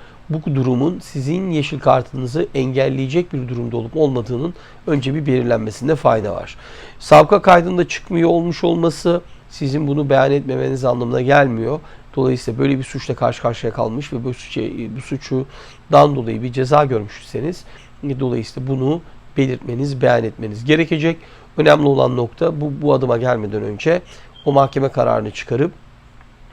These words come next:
ve sizi yargılandığınız madde, kanun maddesine çıkarıp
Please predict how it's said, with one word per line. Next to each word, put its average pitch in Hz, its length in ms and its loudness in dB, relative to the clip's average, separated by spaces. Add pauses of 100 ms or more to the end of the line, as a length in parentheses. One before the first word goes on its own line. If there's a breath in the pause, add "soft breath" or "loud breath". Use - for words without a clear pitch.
(120)
ve 131 320 4 (300 soft breath)
sizi 139 340 -2
yargılandığınız 131 1040 2
madde, 131 400 2
kanun 127 300 2
maddesine 110 580 -4
çıkarıp 151 400 -4